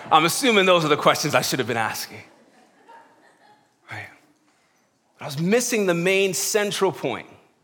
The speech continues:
when it, of what you should be concerned about when it comes to buying a car. And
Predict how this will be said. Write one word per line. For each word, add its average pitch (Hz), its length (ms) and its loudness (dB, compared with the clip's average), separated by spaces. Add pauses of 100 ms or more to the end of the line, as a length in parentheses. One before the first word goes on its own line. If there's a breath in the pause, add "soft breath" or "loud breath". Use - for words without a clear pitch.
(560)
when 139 180 0
it, 139 140 -2 (260 loud breath)
of 120 240 -2 (140)
what 175 340 0
you 170 80 -2
should 156 160 -6
be 143 80 -2
concerned 147 480 -4
about 110 260 0
when 120 120 -6
it 110 80 -10
comes 123 300 -10
to - 40 -10
buying 98 260 -6
a 92 60 -14
car. - 340 -16 (300)
And 170 260 2